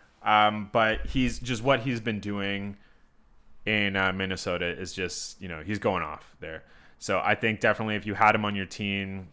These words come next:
you are definitely happy right now. I did not have him on my team,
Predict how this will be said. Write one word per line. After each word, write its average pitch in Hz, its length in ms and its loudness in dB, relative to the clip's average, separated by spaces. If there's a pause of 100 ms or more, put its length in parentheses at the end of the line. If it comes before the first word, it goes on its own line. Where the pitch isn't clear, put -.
you 101 180 -4
are 92 80 0
definitely 90 420 -4
happy 82 340 -12
right 80 220 -10
now. 80 260 -14 (180)
I 117 120 6
did 127 180 0
not 135 200 6
have 120 140 6
him 120 140 -2
on 113 60 -4
my 110 100 0
team, 110 440 -6